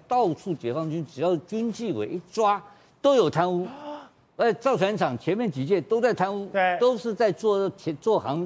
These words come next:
Speaker 1: 航母的船，船厂，全部贪污下台，对不对？那这种像跟建设俄罗斯一样啊，一抓都是，哎，你们一堆东西都是老东西，
Speaker 2: 对。
Speaker 1: 贪污嘛。这个军队会贪污，这个仗就很难打。然后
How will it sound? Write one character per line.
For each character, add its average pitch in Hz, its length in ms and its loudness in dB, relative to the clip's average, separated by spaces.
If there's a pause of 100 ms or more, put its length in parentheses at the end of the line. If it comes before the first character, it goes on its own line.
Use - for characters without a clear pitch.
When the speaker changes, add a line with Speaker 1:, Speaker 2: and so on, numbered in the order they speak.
Speaker 1:
航 175 180 -2
母 180 120 -2
的 139 100 2
船， 123 240 -6
船 147 220 -4
厂， 101 160 -4 (300)
全 185 180 -4
部 214 140 -2
贪 190 200 -2
污 190 140 -4
下 160 180 2
台， 92 240 -8 (380)
对 208 100 2
不 202 60 2
对？ 226 100 -2
那 220 80 -6
这 330 160 0
种 165 260 0 (120)
像 254 220 2
跟 277 120 2
建 262 200 2
设 233 120 -2
俄 240 160 6
罗 214 140 6
斯 226 180 -8
一 226 120 -4
样 226 180 2
啊， 196 160 -2 (300)
一 277 120 2
抓 254 240 2
都 240 120 0
是， 254 60 2
哎， 285 200 4
你 233 160 -2
们 220 340 -2
一 254 60 -4
堆 269 200 0
东 240 180 0
西 247 140 -4
都 214 200 -4
是 214 120 -2
老 147 200 2
东 202 160 -2
西， 196 60 -4
Speaker 2:
对。 240 360 4 (140)
Speaker 1:
贪 190 260 0
污 185 300 0
嘛。 120 300 0 (300)
这 240 100 0
个 240 120 2
军 247 280 -2
队 233 120 4
会 190 200 0
贪 180 200 -2
污， 185 140 -6
这 180 60 0
个 165 80 0
仗 165 200 -2
就 151 120 2
很 107 160 -2
难 107 200 -6
打。 - 160 -6 (240)
然 196 140 2
后 - 20 2